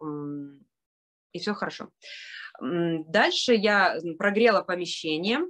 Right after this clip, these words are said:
э, температура оптимальная, эм, двадцать шесть, двадцать восемь градусов. Э, в утробе у мамы малыш д-, сорок два градуса был, поэтому ему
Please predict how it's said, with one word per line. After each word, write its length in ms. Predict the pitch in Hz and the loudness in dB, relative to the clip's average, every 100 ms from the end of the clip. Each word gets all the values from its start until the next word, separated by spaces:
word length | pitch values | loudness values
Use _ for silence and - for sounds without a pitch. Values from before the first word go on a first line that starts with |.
| - - | -8 -4
э, 300 | 180 175 170 - _ | 2 4 4 0 _
температура 520 | - 226 240 233 254 214 | -2 4 4 6 6 6
оптимальная, 600 | 190 214 202 185 170 160 - | 4 0 2 2 -2 -6 -8
эм, 580 | 165 156 156 151 151 147 147 - - _ _ _ _ _ _ | -6 -2 -2 -2 -4 -6 -12 -20 -20 _ _ _ _ _ _
двадцать 240 | 185 208 208 | 0 2 4
шесть, 240 | 220 170 _ | 2 2 _
двадцать 180 | 196 196 | 0 0
восемь 240 | 190 190 175 | -2 -2 0
градусов. 440 | 165 156 175 240 - | 2 0 -2 -8 -4
Э, 60 | 185 | -2
в 60 | 185 | 0
утробе 280 | 226 240 202 | 4 4 4
у 40 | |
мамы 240 | 196 180 170 | 4 4 2
малыш 340 | 180 185 180 | 0 0 -4
д-, 140 | 165 - | -10 -8
сорок 300 | - 190 170 | 0 0 2
два 180 | 160 160 | 2 4
градуса 400 | 180 208 247 254 | 4 2 0 2
был, 220 | 240 247 | 2 4
поэтому 480 | 208 208 196 190 170 - _ | 2 2 0 -2 -4 -10 _
ему 480 | 175 196 220 226 | 0 6 8 6